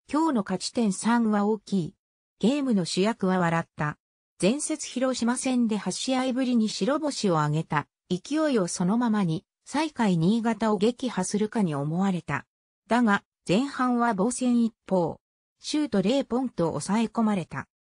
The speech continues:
不利な形勢を一気に変えたのが、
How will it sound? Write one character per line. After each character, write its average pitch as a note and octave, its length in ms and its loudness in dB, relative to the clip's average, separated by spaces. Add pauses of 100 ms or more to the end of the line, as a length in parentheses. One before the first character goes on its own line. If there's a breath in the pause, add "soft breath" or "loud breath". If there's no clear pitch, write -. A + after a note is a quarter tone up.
不 - 180 -4
利 E4+ 140 0
な C4 120 0
形 B3 220 0
勢 A#3+ 260 0
を A3+ 120 2
一 C4+ 240 -2
気 A#3 100 -2
に F3 180 0
変 D#3+ 180 0
え A3 40 -2
た A3+ 140 2
の F#3+ 100 6
が、 D#3 220 -2